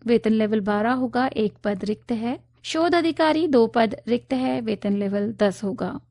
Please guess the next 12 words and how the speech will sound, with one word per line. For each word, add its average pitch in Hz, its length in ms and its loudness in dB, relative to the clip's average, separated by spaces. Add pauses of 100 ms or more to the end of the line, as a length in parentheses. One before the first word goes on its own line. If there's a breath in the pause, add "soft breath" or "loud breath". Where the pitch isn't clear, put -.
(140)
निरीक्षक, 247 520 4 (420)
दस 247 320 0
पद 233 360 0
रिक्त 226 320 2
हैं, 226 260 2
वेतन 220 300 2
लेवल 214 260 2
सात 214 440 -4
है। 277 180 0 (200)
वरिष्ठ 302 360 4
शोध 269 500 4 (120)
सहायक, 214 560 0